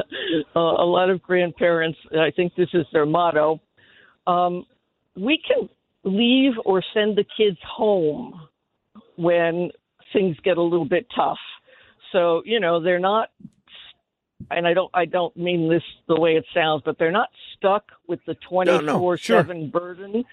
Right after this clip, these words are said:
Speaker 2: Sure.
Speaker 1: of being a parent. They can have the kids, you know, on a weekend for a couple of hours, but then they know that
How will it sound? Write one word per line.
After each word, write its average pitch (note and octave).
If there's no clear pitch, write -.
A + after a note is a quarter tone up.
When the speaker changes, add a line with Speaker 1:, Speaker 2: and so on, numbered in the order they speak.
Speaker 2:
Sure. D#3+
Speaker 1:
of F3
being F3
a E3+
parent. E3+
They F#3
can F#3
have G3+
the G#3
kids, G3
you G3+
know, E3
on E3+
a E3
weekend F#3
for E3+
a D#3+
couple -
of D3+
hours, G#3+
but G#3
then G3
they F#3+
know F3+
that F3